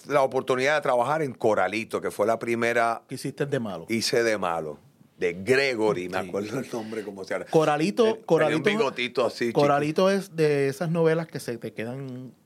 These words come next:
Speaker 2: forever and ever.
Speaker 1: Coralito
Speaker 2: Tras que
Speaker 1: fue
Speaker 2: también fue muy exitosa. <laughs>
Speaker 1: Coralito,
Speaker 2: O sea, tú
Speaker 1: Coralito.
Speaker 2: empezaste en una novela que fue un palo.
Speaker 1: Si tú te das cuenta,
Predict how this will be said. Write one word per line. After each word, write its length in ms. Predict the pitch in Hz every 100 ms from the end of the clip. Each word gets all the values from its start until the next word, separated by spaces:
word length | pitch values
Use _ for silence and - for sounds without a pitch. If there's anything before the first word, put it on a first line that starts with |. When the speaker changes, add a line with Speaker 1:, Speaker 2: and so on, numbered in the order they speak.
| _
Speaker 2:
forever 400 | - 110 107 107
and 180 | 95 85
ever. 180 | 76 - - -
Speaker 1:
Coralito 300 | - 117 156
Speaker 2:
Tras 80 | 127
que 60 | 160
Speaker 1:
fue 100 | 160
Speaker 2:
también 420 | 151 143 170 202
fue 220 | - 147
muy 300 | 139 143 151
exitosa. 600 | 135 - 110 131 139 101
<laughs> 60 | -
Speaker 1:
Coralito, 540 | 104 107 101 101 98
Speaker 2:
O 40 | -
sea, 80 | 160
tú 40 |
Speaker 1:
Coralito. 280 | 120 104 185
Speaker 2:
empezaste 340 | 143 185 190 202
en 60 |
una 200 | 196 190
novela 360 | 185 165 165 208
que 100 | 170
fue 240 | 151 165 -
un 260 | 170 160 156
palo. 360 | 113 117 131
Speaker 1:
Si 200 | 180 147 - -
tú 160 | 240 285
te 220 | 269 262
das 220 | 269 254
cuenta, 880 | - 226 233 214 156 - 117 113